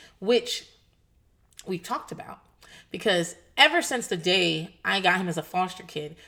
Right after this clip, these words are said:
when you take him to school, he will wear his coat all day long, everywhere. He does not take his coat off for anything. So if he's wearing a down coat, which why would you in Texas, but you know, like, one of those puffer things, and it's,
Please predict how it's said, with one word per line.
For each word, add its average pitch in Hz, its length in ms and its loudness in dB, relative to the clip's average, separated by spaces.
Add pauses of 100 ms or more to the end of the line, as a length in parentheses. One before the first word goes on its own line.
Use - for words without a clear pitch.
when 180 160 -6
you 254 140 -2
take 320 260 -4
him 262 120 -6
to 208 100 -10
school, 196 560 -2 (280)
he - 200 -4
will 311 120 2
wear 214 180 4
his 226 160 0
coat - 400 -6 (460)
all 214 300 2
day 185 200 -2
long, 160 320 -8 (680)
everywhere. 196 920 -2 (320)
He 254 160 -2
does 226 180 -4
not 214 360 0
take 208 180 -8
his 196 120 -8
coat 190 200 -8
off 165 180 -6 (260)
for - 220 -10
anything. 180 400 -8 (200)
So 233 140 8
if 226 120 2
he's 330 200 2
wearing 311 340 2
a 208 100 0
down 214 540 2
coat, 220 360 2
which 180 180 -6
why 185 140 4
would 180 120 -2
you 190 120 0
in 185 100 -2
Texas, 180 280 -4
but 190 140 -8
you 190 100 -2
know, 185 120 0
like, 165 120 0
one 170 100 -4
of 175 40 0
those 165 100 -4
puffer 190 420 -2 (260)
things, 262 460 -4 (920)
and 208 120 4
it's, 190 240 -2